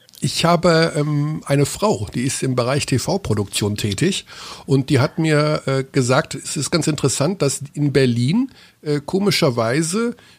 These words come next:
äh, das alles ein bisschen lockerer gesehen wird, was so F-, Produktion angeht und was so die Umsetzung von, äh, Hygienevorschriften angeht.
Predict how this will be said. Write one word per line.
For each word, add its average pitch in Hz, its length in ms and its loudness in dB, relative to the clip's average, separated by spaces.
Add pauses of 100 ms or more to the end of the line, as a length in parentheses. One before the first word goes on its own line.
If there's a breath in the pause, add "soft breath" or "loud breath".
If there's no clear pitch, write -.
(180 soft breath)
äh, - 120 -14
das 165 320 -4
alles 190 260 0
ein 165 60 2
bisschen 185 300 2
lockerer 151 480 2
gesehen 104 540 0
wird, 101 320 -2
was 113 340 -4
so 123 240 2
F-, - 280 -10
Produktion 147 680 2
angeht 131 560 2
und 117 340 -6
was 113 200 -4
so 113 160 -2
die 110 220 -4
Umsetzung 139 680 2
von, 113 400 -2
äh, 107 280 -6
Hygienevorschriften 135 1000 0
angeht. 135 460 0